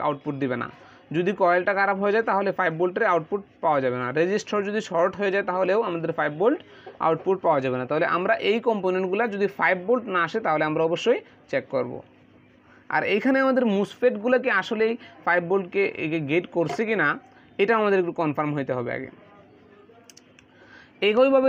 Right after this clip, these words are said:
যদি আমাদের থ্রি ভোল্টে কোনো problem হয় বা three volt যদি না আসে, three point three volt বা থ্রি volt, তো এইটার জন্য আমরা এখানটাতে একটু check করব। তো এখানের জন্য এইদিকে আমাদের একটি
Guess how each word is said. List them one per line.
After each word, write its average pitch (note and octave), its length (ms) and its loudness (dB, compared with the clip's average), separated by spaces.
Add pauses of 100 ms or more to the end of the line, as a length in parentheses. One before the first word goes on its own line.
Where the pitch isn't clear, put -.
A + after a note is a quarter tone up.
যদি B3+ 200 2
আমাদের A#3+ 200 4 (140)
থ্রি F#3+ 240 2
ভোল্টে B3 340 4
কোনো A#3+ 180 2
problem F3+ 340 2
হয় F3 160 0
বা E3 60 2 (400)
three F3+ 200 0
volt F#3+ 260 4
যদি D#3 160 0 (160)
না D3 80 2 (140)
আসে, C#3 220 -2 (1040)
three D3+ 180 -4
point D3+ 240 -2
three C#3+ 200 -2
volt C#3+ 220 0
বা C#3 60 2 (100)
থ্রি C#3 180 -4
volt, D#3+ 180 -2 (540)
তো - 60 0 (180)
এইটার A3+ 320 2
জন্য A3+ 120 0 (100)
আমরা G#3+ 140 0 (160)
এখানটাতে F#3 440 -2 (460)
একটু D#3 200 -8
check C#3 220 0
করব। B2+ 160 -4 (140)
তো - 40 0 (100)
এখানের G3+ 320 -2
জন্য G#3+ 180 0 (280)
এইদিকে F3+ 360 2 (200)
আমাদের E3 260 0 (640)
একটি D#3 220 -2